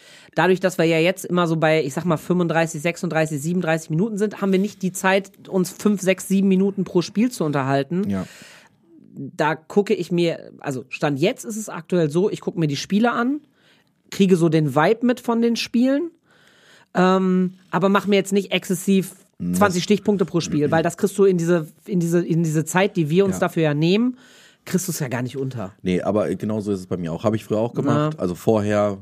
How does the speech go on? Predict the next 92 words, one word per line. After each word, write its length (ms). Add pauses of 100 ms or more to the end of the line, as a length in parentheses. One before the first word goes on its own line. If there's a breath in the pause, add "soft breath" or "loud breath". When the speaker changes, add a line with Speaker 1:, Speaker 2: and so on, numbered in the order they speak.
Speaker 1:
Bei 100
der 180
E 120
M 240
war 80
das 120
auch 140
nochmal, 260
weil 120
da, 80
da 340
wussten 200
wir 80
noch 100
nicht, 180
wie 80
redest 380
du. 60
Da 120
wollte 240
ich, 160
bei 140
mir 140
war 60
das 120
so, 60
ich 100
wollte 160
einfach 140
so 40
einen 100
Leitfaden 640
auch 140
für 240
das 200
Gespräch 440
Speaker 2:
Hatten 160
Speaker 1:
oder 40
Speaker 2:
wir 140
Speaker 1:
für 80
Speaker 2:
auch 40
immer. 200
Wir 80
haben 120
ja 40
immer 160
gestartet 400
mit, 140
was 140
machen 200
wir 100
heute? 160
Speaker 1:
Ja, 240
genau. 380
Speaker 2:
Und 140
prinzipiell 800
hat 120
sich 120
das 120
jetzt 120
ja 80
eingespielt. 360
Also 300
für 220
die 100
ganzen 380
alten 320
Hasen, 260
die 60
uns 120
ja 80
schon 120
Speaker 1:
Ja, 80
Speaker 2:
hören, 100
Speaker 1:
die 100
Speaker 2:
wissen, 180
Speaker 1:
wissen 20
ja, 80
Speaker 2:
wie 20
Speaker 1:
was 60
Speaker 2:
es 80
Speaker 1:
wir 60
heute 80
Speaker 2:
läuft, 220
Speaker 1:
machen. 40
Speaker 2:
ne? 80
Speaker 1:
Was 80
machen 180
wir 80
denn 140
heute, 180
Tim? 220